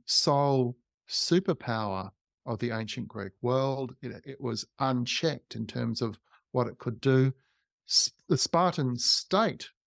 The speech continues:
really only survived for another thirty or forty years. Sparta tried to do too much with a citizen, a, a,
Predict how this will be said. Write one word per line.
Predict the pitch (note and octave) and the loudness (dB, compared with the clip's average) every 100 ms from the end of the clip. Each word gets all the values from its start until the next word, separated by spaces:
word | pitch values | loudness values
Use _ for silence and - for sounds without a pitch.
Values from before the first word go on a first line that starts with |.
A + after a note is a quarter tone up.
| _ - | _ -2
really | C#3+ F3+ F3 D#3 - _ | 2 4 4 2 -2 _
only | D3+ D#3+ F3+ F3 | 2 4 4 2
survived | - C3+ A2+ B2 B2 A#2+ B2 | 2 0 0 0 0 -2 -4
for | - C3+ | -6 -2
another | B2 B2+ B2+ B2 A#2+ _ _ _ - | 0 0 2 2 2 _ _ _ 0
thirty | C3+ B2+ B2 A#2 - | 4 4 2 -2 -4
or | B2+ | -6
forty | A#2 B2 G#2+ A#2 | -2 -2 -2 -4
years. | G#2+ A#2 G#2+ G2 - - _ _ _ _ | -4 -4 -6 -6 -6 -6 _ _ _ _
Sparta | - - - D3 D#3 D#3+ D3 C#3+ _ _ _ _ _ _ _ _ _ _ | -2 0 2 2 2 2 2 2 _ _ _ _ _ _ _ _ _ _
tried | - D3 C3+ | 0 2 2
to | B2+ | 0
do | B2 B2+ A#2 - _ _ _ | 4 4 4 -2 _ _ _
too | - - E3 | -2 4 4
much | D#3 D#3 - - - - _ _ | 4 2 0 -4 -4 -8 _ _
with | C3+ A2+ | -4 -2
a | A2 G#2+ A2 _ - | -2 -4 -8 _ -8
citizen, | - D#3+ C#3+ - | 0 2 2 0
a, | C3+ C3+ C3 | -6 -4 -4
a, | C3+ | -4